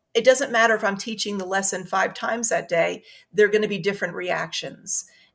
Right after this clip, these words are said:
And these serendipitous comments that are just so hilarious or so profound or poignant.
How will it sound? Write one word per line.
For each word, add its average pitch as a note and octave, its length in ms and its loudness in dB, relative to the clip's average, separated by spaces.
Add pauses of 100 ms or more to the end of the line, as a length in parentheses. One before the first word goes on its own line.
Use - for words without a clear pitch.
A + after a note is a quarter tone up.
(120)
And G3 220 4
these G3 200 2
serendipitous G#3 880 4
comments E3 600 -2
that E3 320 0
are F3+ 120 0
just - 520 -2 (200)
so A#3+ 360 6
hilarious F#3+ 760 2
or D3+ 140 -14
so A#3+ 320 2
profound F#3+ 680 -4
or E3+ 140 -8
poignant. F3+ 640 -10